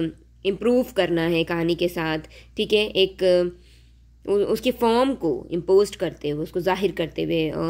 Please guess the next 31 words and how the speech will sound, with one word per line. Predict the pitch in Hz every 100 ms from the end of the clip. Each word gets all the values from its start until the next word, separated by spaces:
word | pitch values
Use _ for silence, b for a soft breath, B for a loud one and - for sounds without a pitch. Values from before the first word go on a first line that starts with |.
| 160 156 160 165 - -
उसको, | 180 - 185
उसको | 180 185 - 196
एक | 185 185 190 180 180 B B
दबाव | 160 208 220 220
देना | 226 170 156
है, | 156 151 139 -
उसको, | - 175 170
उसका, | 160 180 - 175 165
उसके | - 175
किरदार | 175 175 165 175 180
को | 175
आगे | 160 175 175
बढ़ाते | 180 175 160
हुए, | 170 175
दबाव | 170 165 165
देते | 170 165 175
हुए | 180
किस | 175 165
तरीके | 165 160 202
से, | 196 196 - B B -
अ, | 185 185 180 175 -
ऑथर | 180 175 208
जो | 185 196
है | 180 208 - b -
उस | 196 -
कहानी | - 196 185
को | 190
डेवलप | 185 170 175 185
कर | 196
रहा | 170 180
है, | 175 175 185